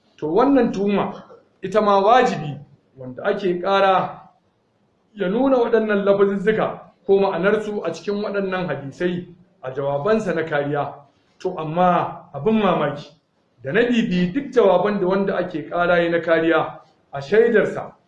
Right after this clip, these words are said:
sai na ga wanda ake ƙara kawai musa, musa furta wannan kalma ta mu'amalar ɗa namiji da mace ya yi. Bayan nan bai ce komai ba, bai kuma yi ƙoƙarin nuna ma'anar ba, tun da yake musun furta kalaman.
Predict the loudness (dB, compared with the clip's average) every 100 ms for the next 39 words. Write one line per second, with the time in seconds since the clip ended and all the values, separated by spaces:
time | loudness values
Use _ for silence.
0 | _ _ -10 -2 0 2 2 2 2 2
1 | 0 -2 0 2 4 2 0 -10 -20 _
2 | 0 4 6 6 4 0 -4 -6 -16 -6
3 | -2 0 0 0 0 2 2 0 -4 -2
4 | 0 2 2 2 0 -10 _ -6 -4 -2
5 | -2 -2 0 -2 -4 -2 0 2 0 -2
6 | -4 -6 -8 -10 -10 -10 -18 _ _ _
7 | _ _ _ _ -4 2 4 4 2 0
8 | 0 0 -4 -10 -8 -6 -4 -4 0 2
9 | 6 6 6 4 0 -6 -16 _ _ -14
10 | -10 -4 2 2 2 0 0 0 0 0
11 | 2 4 2 0 -4 -4 -4 -6 -14 _
12 | _ _ _ -4 -2 4 2 2 -2 -2
13 | -2 -4 -4 -4 -2 -4 -4 -6 -6 -10